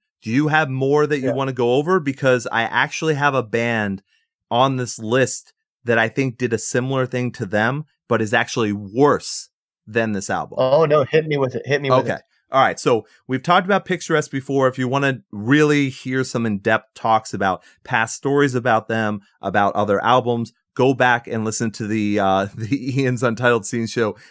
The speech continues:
Speaker 1: that's entitled, I believe, Dave's Worst Scene
Speaker 2: <laughs>
Speaker 1: Albums of twenty twenty, or, sorry, of the decade, not twenty twenty. This
Speaker 2: Yep,
Speaker 1: is,
Speaker 2: yep,
Speaker 1: this
Speaker 2: yep.
Speaker 1: is best and worst of twenty twenty.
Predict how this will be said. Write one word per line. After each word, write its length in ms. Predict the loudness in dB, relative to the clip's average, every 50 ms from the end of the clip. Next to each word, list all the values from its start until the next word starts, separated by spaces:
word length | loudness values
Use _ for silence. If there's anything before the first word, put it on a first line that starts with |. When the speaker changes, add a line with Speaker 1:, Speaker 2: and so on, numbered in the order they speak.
| _ _
Speaker 1:
that's 280 | 0 0 0 0 -2 -4
entitled, 520 | -4 -4 -2 0 0 2 2 2 2 2
I 100 | 2 0
believe, 400 | 0 0 -2 0 0 -2 -2 -4 -6 _ _ _ _ _ _ -4
Dave's 600 | 0 2 2 4 4 2 2 0 -2 -6 -12 -16 _ _ _
Worst 440 | -12 -4 -2 0 2 2 0 -2 -4
Scene 460 | -6 -4 -4 -4 -4 -4 -4 -2 0
Speaker 2:
<laughs> 100 | 2 2
Speaker 1:
Albums 600 | 4 4 2 2 2 2 0 0 0 -4 -6 -6 -4
of 300 | -2 -2 -2 -2 -4 -8
twenty 440 | -10 -6 -4 -4 -2 -2 -2 -4
twenty, 380 | -4 -6 -10 -12 -12 -8 -2 2
or, 280 | 4 4 4 4 2 -2 -4
sorry, 260 | 0 2 4 4 4
of 140 | 4 2 0
the 80 | 0 -2
decade, 360 | 0 -2 -2 -2 -4 -6 -4
not 160 | -4 -6 -6 -4
twenty 220 | -4 -4 -4 -4
twenty. 260 | -6 -6 -8 -8 -8 -12 _ _ -20 _ -2
This 180 | 2 2 4 4
Speaker 2:
Yep, 100 | 4 2
Speaker 1:
is, 140 | 2 0 0
Speaker 2:
yep, 160 | 0 0 2 2
Speaker 1:
this 200 | 2 2 2 0
Speaker 2:
yep. 80 | -2 -4
Speaker 1:
is 80 | -4
best 320 | -2 0 0 0 0 -4 -8
and 100 | -6 -6
worst 220 | -6 -6 -8 -10
of 60 | -12 -12
twenty 220 | -12 -12 -12 -12
twenty. 240 | -14 -14 -16 -16